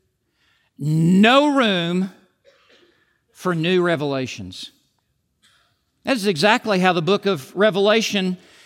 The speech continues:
concludes in Revelation twenty-two eighteen, that if anyone adds to this book, the plagues written in this book will be added to them. That is a serious indictment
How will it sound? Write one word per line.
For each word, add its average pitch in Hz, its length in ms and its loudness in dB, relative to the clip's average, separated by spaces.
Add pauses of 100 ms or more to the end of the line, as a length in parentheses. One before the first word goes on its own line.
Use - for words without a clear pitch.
(120)
concludes 240 680 0
in 214 100 0
Revelation 220 500 0
twenty-two 233 540 0
eighteen, 254 480 2
that 214 160 4
if 185 140 0
anyone 262 460 4
adds 247 520 2
to 262 300 2
this 240 380 0
book, 220 380 2 (380)
the 220 140 2
plagues 285 560 2
written 262 260 2
in 254 140 4
this 247 160 2
book 254 260 2
will 254 140 2
be 254 160 2
added 269 320 2
to 269 100 0
them. 277 320 2
That 294 180 4
is 269 140 0
a 269 100 2
serious 311 640 2
indictment 240 680 0